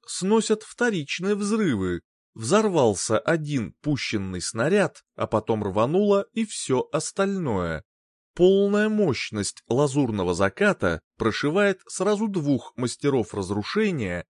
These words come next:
насквозь. Но врагов слишком много, и они сокрушают силы Винтер. Сабина едва держит оборону под чудовищным натиском, даже не способна ответить.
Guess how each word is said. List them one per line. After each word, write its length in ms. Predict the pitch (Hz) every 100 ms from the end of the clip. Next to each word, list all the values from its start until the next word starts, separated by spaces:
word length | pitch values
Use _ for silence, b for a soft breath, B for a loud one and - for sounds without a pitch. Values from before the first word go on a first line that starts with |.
| -
насквозь. 880 | 180 208 - 208 175 107 85 - - _ _ -
Но 200 | 131 131
врагов 600 | 113 113 127 220 180 -
слишком 640 | - 165 185 - - 220
много, 640 | 233 247 240 123 95 90 85 _
и 100 | 170
они 220 | 214 247
сокрушают 800 | 233 269 277 269 - 165 120 104 -
силы 520 | - - 135 135 151 -
Винтер. 680 | 143 196 135 92 98 90 78 _ _ _ _
Сабина 800 | - - 87 90 175 147 92 -
едва 460 | 107 147 170 202 214
держит 500 | 170 131 90 101 -
оборону 640 | 107 101 120 202 165 92 85 _ -
под 180 | 214
чудовищным 840 | - 247 190 131 131 - 175 196 220
натиском, 680 | 180 - 104 - 101 90 - _
даже 480 | 98 110 190 185 202
не 120 | 196 208
способна 680 | - 220 - 131 113 123
ответить. 840 | - 170 175 170 107 - 85 -